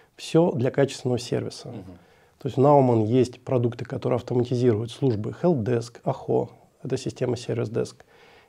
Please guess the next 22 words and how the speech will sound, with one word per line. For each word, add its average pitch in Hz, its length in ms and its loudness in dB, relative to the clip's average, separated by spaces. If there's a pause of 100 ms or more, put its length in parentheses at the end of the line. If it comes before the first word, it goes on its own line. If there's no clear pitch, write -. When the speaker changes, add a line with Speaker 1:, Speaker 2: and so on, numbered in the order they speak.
Speaker 1:
Есть 151 200 2
решения 143 420 6
по 131 220 2
оптимизации 117 720 0
бизнес-процессов, 123 840 -2 (100)
B 127 180 0
P 135 120 -2
M-система. 127 640 -2 (460)
Есть 147 200 2
решения 123 420 2
контакт-центров 139 840 0
и 139 160 0
очень 170 280 2
много 123 320 4
специализированных 117 760 -2
решений, 180 400 0
которые 135 340 0
закрывают 127 480 0
те 151 160 2
или 123 120 4
иные 123 220 4
сферы 139 460 0